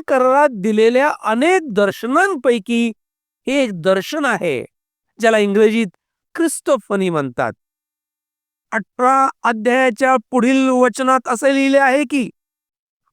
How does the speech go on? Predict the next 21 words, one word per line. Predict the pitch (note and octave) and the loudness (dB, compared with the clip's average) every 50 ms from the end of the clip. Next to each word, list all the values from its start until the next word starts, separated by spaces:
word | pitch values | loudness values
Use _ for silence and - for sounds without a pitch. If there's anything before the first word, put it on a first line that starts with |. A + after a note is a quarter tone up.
| _ _ - | _ _ -2
अब्राहमाने | G3 A#3 C4 F4+ E4+ D#4 C#4 C#4 C4 C4 C4+ C4+ C4 C4+ C4+ C4+ C4+ C#4 - _ - | -2 -2 0 2 2 4 4 4 2 2 0 0 0 0 0 0 0 -2 -4 _ -2
त्याला | B3+ B3 B3+ B3+ B3+ B3+ B3+ C4 A3 _ _ - | -2 0 0 2 4 4 4 2 0 _ _ -4
प्रभू, | - A3 A3+ A3+ D4+ D#4+ B3+ E3+ - _ _ _ _ _ _ _ _ _ _ - | -2 0 2 4 4 4 2 2 -2 _ _ _ _ _ _ _ _ _ _ -6
म्हणजे | - A3 B3+ C4+ B3 D#4 D#4 A#3 | -2 -2 -2 0 0 -2 -2 -2
देव, | F#3 E3 A3 C#4 E4+ E4+ | -2 -2 0 2 2 2
ह्या | D4+ C4 C4+ B3+ | 2 2 0 0
शब्दाने | - - G3 F#3+ F#3 E3+ F#3+ F3+ F3 F3 | -2 -2 -4 -4 -2 0 0 0 0 -2
उच्चारले | D#3 D3 C#3+ C#3 - - C#3 C3 B2+ C3 C#3+ G3 B3+ G4 - _ _ _ _ _ _ _ _ _ _ _ _ _ _ - | -4 -4 -6 -8 -6 -4 -4 -4 -2 -2 -2 -2 -4 -4 -6 _ _ _ _ _ _ _ _ _ _ _ _ _ _ -6
आणि | - B3 C#4 E4 C#4+ - | -4 -2 -2 -2 0 0
त्याला | C#4 C#4 C#4+ C#4+ D4 | 0 2 4 2 2
नमन, | C4 A#3+ A#3 A#3+ B3+ C#4 C4+ G3 B2+ - _ _ _ _ _ _ _ - | 2 0 0 0 0 0 -2 -2 -4 -12 _ _ _ _ _ _ _ -14
वर्शिप | G#3+ F#3 G3+ A#3 C4+ D4 - - - E4+ D#4+ C#4 - - | -8 -2 0 2 2 0 -2 -2 -2 -2 -2 -2 -4 -2
करून | - A3 A3 A3+ A3 F3 C#3 B2 - _ _ _ _ _ _ _ _ _ _ _ _ - | 0 2 4 4 2 2 -2 -6 -14 _ _ _ _ _ _ _ _ _ _ _ _ -2
त्याचा | A#3 A3+ G3 - A#3 A#3+ A#3+ | -2 -2 0 0 0 0 0
सन्मान | G#3 - - G#3+ F3+ F3+ F#3 G3 A#3 C#4 D4+ D#4+ C4 | -2 -6 -6 -4 -4 -2 -2 -2 0 2 2 2 2
व | A3+ G#3+ G#3+ G#3+ G#3+ G#3 - _ _ _ _ _ - | 2 2 4 4 2 2 0 _ _ _ _ _ -4
आदरातिथ्य | - D#3+ E3 E3+ F#3 F3+ F#3 F3 E3 - F3+ D#3 - _ - - | -2 -2 0 0 0 0 0 -2 -2 -6 -8 -10 -10 _ -16 -14
केले. | D3+ - C#3 C3+ B2+ A2+ G2+ A#2+ _ _ _ _ _ _ _ _ _ _ _ _ _ _ - | -10 -6 -6 -4 -4 -4 -6 -8 _ _ _ _ _ _ _ _ _ _ _ _ _ _ -2
प्रियांनो, | F3+ G3+ A3 A#3 A#3+ A#3+ B3 B3+ B3+ B3+ D4 _ _ _ _ _ _ _ _ _ _ _ - | 0 2 2 4 4 2 2 2 2 0 -2 _ _ _ _ _ _ _ _ _ _ _ -2
प्रभू | A#3 B3+ C4 E4 | 0 0 2 2
येशू | E4+ E4 B3+ F4 E4 | 2 2 0 -2 -4